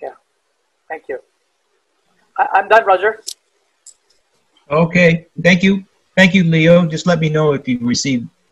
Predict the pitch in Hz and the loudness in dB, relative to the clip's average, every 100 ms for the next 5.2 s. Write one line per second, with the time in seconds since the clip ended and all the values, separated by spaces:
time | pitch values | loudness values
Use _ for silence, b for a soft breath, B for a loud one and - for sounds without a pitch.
0 | 160 _ _ 127 127 120 117 143 139 135 | -14 _ _ -4 -2 -2 0 -2 0 -2
1 | 113 - _ _ _ _ _ _ _ 139 | -2 -6 _ _ _ _ _ _ _ -2
2 | 143 147 151 156 139 - 143 196 185 156 | 0 0 -2 -4 -6 -4 0 2 2 2
3 | 143 - _ _ _ - 160 - 156 131 | -2 -6 _ _ _ -2 -2 -2 -6 -2
4 | 165 156 110 156 175 120 117 120 123 123 | 0 2 0 -2 -6 -6 -4 -2 -2 -4
5 | 120 | -6